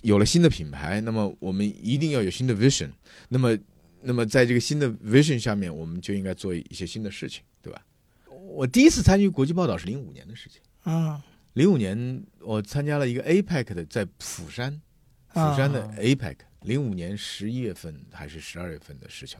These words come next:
Speaker 1: 时候。其实我零九年以前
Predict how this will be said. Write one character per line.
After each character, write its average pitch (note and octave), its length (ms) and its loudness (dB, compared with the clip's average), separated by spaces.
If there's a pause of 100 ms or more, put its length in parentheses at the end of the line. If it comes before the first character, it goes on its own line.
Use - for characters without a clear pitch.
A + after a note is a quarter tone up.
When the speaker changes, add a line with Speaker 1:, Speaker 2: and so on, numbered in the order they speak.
(120)
Speaker 1:
时 - 180 -16
候。 C#2+ 180 -16 (580)
其 G3 160 8
实 C#4 60 10
我 A#2 180 8 (320)
零 A#2+ 320 8
九 E2 260 2
年 F#2 260 0
以 G#2 140 -2
前 F2+ 480 -4